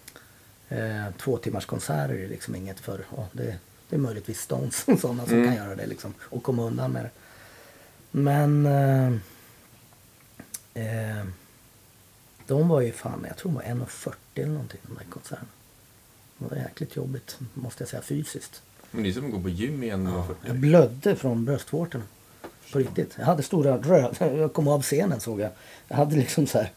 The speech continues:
Speaker 1: <laughs> som, det såg ut som fem kronor med blod, liksom. Så här,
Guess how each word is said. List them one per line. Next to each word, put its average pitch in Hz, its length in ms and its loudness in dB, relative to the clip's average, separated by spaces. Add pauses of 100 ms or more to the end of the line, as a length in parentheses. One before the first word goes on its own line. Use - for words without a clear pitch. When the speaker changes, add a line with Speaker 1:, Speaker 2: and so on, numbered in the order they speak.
(160)
Speaker 1:
<laughs> - 220 -20
som, - 300 6 (240)
det 190 100 4
såg 160 120 12
ut 135 120 8
som 139 140 4
fem 143 380 8
kronor 180 460 6
med 120 140 0
blod, 123 540 2 (100)
liksom. - 240 -12 (840)
Så 95 60 0
här, 92 80 2